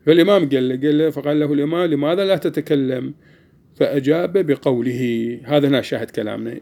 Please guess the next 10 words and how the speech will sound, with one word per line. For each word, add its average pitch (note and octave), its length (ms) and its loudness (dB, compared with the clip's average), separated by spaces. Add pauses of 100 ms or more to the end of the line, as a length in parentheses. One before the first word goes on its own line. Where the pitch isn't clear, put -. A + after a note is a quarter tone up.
"إني C3+ 360 0
شاهدت C3+ 560 -2
العلماء B2+ 640 -4
وناظرت C#3 580 -2
المتكلمين". B2 1300 0 (420)
إذا F3+ 160 0
كلمة C#3 480 -4
المتكلمين B2+ 1200 -10
وعلم A#2+ 400 -8
الكلام E3+ 920 -8